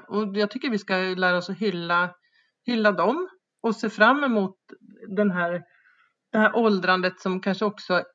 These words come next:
medför en, eh, större självinsikt, eh, styrka och kraft och mod.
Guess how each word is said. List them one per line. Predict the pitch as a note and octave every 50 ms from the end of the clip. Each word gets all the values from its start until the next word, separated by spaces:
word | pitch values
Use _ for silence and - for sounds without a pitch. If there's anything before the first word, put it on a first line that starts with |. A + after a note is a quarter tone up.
| _ _ _ _ _ _ -
medför | - F#3+ G3 G3+ G3 F3+ F3 E3 D3+ - - F3+ E3+ E3+ E3 E3+ - -
en, | F3+ F3+ F3 F3 E3+ E3+ E3+
eh, | F3 D#3+ - - - - - -
större | F3+ - - - G3+ G3 F#3+ F#3 F3+ F#3 F3+ F3+ F3+ F3+ E3+ - _ _ _ _ - - - _
självinsikt, | - - C4 C4+ B3+ A3+ G#3 F#3 G#3 G#3+ G#3 G3+ - - B3 B3+ C4 - - - - _ _ - - - - -
eh, | G3+ G3+ G3 F#3+ F#3+ G3 G3 F#3+ F#3+ G3+ G#3 G3+ G3 - - - _ _ _ _ _ - - F#3+ G3
styrka | - - C#4 C#4 B3 A#3+ G#3+ - - - B3+
och | B3+ A#3+ -
kraft | - A#3+ A#3+ B3 B3 - - - - -
och | A#3 A#3
mod. | A3 G#3+ A3 A#3 A#3+ B3+ A#3 A3+ A#3